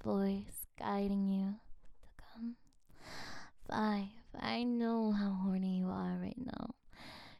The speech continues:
You never would have called me if it wasn't an emergency like this. <laughs> Four. You're pumping so hard right now because you know it's almost the end.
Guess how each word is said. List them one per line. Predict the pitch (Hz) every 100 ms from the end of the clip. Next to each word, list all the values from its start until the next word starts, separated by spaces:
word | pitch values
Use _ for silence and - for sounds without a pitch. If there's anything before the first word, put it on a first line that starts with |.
| -
You | 254
never | 233 233 233 226
would | 220
have | 226 240
called | 233 214 226
me | 233 226
if | 220
it | 247 -
wasn't | - - -
an | 247
emergency | 226 220 214 214 226 262 247 - 202
like | 190 190
this. | 233 - - - - - - - 339
<laughs> | - - - - 381 _ - 480 453 415 - - -
Four. | 220 214 208 196 202 240 - - -
You're | 233
pumping | 226 226 226 226 220 220 - -
so | - 294 311
hard | 285 285 254
right | 233 220
now | 202 196 190 202
because | 226 226 220
you | 226
know | 208 208 202
it's | 202 -
almost | 240 226 226 226 -
the | -
end. | 233 214 220